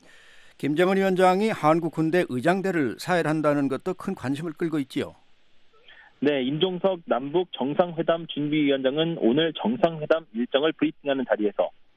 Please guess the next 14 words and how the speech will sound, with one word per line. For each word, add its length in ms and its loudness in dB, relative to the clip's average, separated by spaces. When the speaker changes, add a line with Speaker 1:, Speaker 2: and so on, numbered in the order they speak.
Speaker 2:
이천 280 0
년 240 0
김대중 500 -2
대통령과 640 0
이천칠 380 -2
년 260 -2
노무현 340 2
대통령이 540 0
평양 340 2
방문 260 0
당시 360 0
공식 380 2
환영식에서 680 0
북측 380 -2